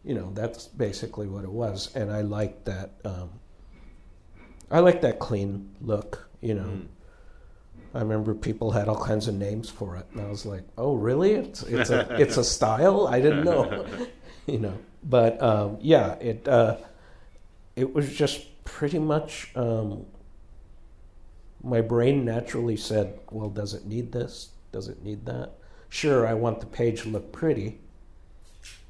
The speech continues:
Speaker 1: but instead of one image with all this detail and stuff, the whole page will be the, the,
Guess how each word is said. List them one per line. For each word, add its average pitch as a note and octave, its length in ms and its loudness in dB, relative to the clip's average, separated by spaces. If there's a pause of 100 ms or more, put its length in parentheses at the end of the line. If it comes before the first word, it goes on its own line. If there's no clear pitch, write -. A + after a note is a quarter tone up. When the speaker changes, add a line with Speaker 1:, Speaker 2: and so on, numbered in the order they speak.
(200)
Speaker 1:
but A#2+ 320 6
instead B2 500 6
of A#2 320 2
one B2+ 240 4
image A2 560 0 (1040)
with F2+ 160 -12
all B2 180 2
this A2+ 160 0
detail G2+ 640 -2
and E2+ 100 -14
stuff, - 400 -12 (440)
the A#2 100 -2
whole C3 380 2
page C3 380 2
will F#2 140 -8
be E2+ 180 -10
the, D#2 260 -14 (520)
the, G2+ 240 -8